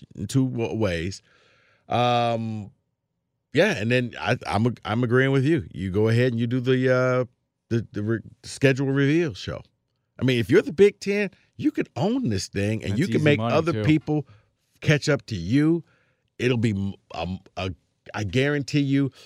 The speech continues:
Speaker 1: it'll be on the Big, you could simulcast it on the Big Ten Network.
Speaker 2: I bet E S P N would pick it up on the right day.
Speaker 1: Well, no, I mean, because you're owned by Fox.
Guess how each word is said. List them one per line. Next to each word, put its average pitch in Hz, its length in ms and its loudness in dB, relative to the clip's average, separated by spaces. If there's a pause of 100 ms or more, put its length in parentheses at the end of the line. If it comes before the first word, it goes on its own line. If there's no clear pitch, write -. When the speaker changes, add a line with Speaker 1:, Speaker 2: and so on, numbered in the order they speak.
(200)
Speaker 1:
it'll 104 160 2
be 101 200 0
on 95 160 0
the 82 60 -4
Big, 127 320 2
you 139 140 -2
could 110 180 -6
simulcast 139 760 2
it 123 60 -2
on 110 140 -2
the 90 80 -6
Big 135 260 0
Ten 143 220 0
Network. 135 480 2
Speaker 2:
I 160 40 -12
bet 202 160 -6
E 226 100 -4
S 220 120 -6
P 240 140 -6
N 269 100 -6
would 277 140 -10
pick 123 160 -2
it 107 100 -6
up 95 160 -6
on 95 100 -6
the 92 80 -6
right 87 200 -6
day. 85 180 -8
Speaker 1:
Well, 120 100 2
no, 202 140 6
I 156 100 4
mean, 139 200 0
because 127 320 -2
you're 131 120 4
owned 135 200 0
by 120 160 2
Fox. 175 520 0